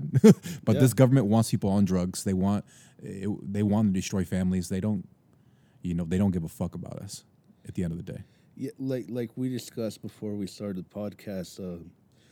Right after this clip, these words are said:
Speaker 2: you said, um, you know, "I know there's some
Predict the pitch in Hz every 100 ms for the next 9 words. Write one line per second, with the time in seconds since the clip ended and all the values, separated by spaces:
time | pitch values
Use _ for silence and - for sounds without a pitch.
0 | _ _ _ _ _ _ - 104 - 117
1 | 98 95 92 90 87 87 82 - - _
2 | _ - 110 104 98 101 98 95 95 -
3 | 101 90